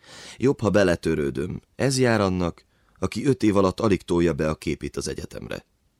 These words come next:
De mégis van pofája bekerülni a közé a tucatnyi mázlista közé, akikre doktoranduszként plusz három évnyi lébecolás vár,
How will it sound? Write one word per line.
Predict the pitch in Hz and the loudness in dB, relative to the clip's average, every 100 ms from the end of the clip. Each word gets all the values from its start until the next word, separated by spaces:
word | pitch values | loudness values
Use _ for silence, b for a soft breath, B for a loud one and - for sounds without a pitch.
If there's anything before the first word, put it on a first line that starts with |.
| _ B | _ B
De | - 107 | 2 4
mégis | 113 123 104 92 | 6 4 2 2
van | 95 92 | 2 2
pofája | 92 92 85 80 | 2 -2 0 0
bekerülni | 80 90 - 82 87 87 87 85 B B | 0 -2 0 -2 -2 -2 -2 -4 B B
a | B 131 | B 0
közé | - 120 90 90 | 2 2 2 0
a | 85 | -2
tucatnyi | - 110 - - - 78 | -4 -6 -2 -4 -4 -4
mázlista | 80 85 85 80 - 76 | 0 2 0 -2 -6 -6
közé, | 76 80 80 78 90 _ _ _ _ _ _ _ | -6 -4 -2 -2 -4 _ _ _ _ _ _ _
akikre | - 104 107 110 | -6 -4 0 2
doktoranduszként | 101 147 - 92 90 92 - 95 87 | 4 2 2 2 2 0 0 -2 -2
plusz | - 147 135 - | 0 0 2 0
három | 107 110 101 92 85 | 0 2 2 2 0
évnyi | 90 90 76 | 0 0 0
lébecolás | 85 78 80 - - 55 55 - | -2 0 -2 -6 -8 -8 -8 -6
vár, | 50 - | -8 -8